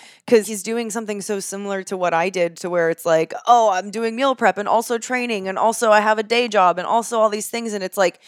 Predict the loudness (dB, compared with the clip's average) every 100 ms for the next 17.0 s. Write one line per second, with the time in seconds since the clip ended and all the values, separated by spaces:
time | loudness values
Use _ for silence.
0 | -20 -20 _ -18 2 4 4 2 -2 2
1 | 2 2 -2 -8 -8 -6 -8 -2 0 0
2 | 0 0 2 0 0 0 0 -4 -2 2
3 | 4 2 0 0 2 2 2 0 -2 -4
4 | -6 -4 -4 -4 -6 -4 -4 -2 0 0
5 | 2 0 0 0 -2 -2 -4 -4 -6 -8
6 | -8 -6 -4 -6 -6 -6 0 2 2 -2
7 | 0 -2 0 -2 -2 -4 -4 -4 -4 -6
8 | 2 4 4 -4 _ -20 -20 _ _ _
9 | -4 2 4 4 2 0 0 -4 -6 -6
10 | -6 -4 -4 -6 -8 -4 -4 -4 -12 -8
11 | 0 2 2 0 0 4 2 0 -2 2
12 | 2 0 -2 0 0 0 -2 -2 -2 -4
13 | -4 -8 -6 -8 -8 -6 -4 -2 -4 -6
14 | -6 -2 -2 -2 -6 -8 -2 2 2 2
15 | -2 0 0 -2 -2 -2 -2 -4 0 2
16 | 0 -2 -6 -6 -10 -8 -8 -8 -10 -14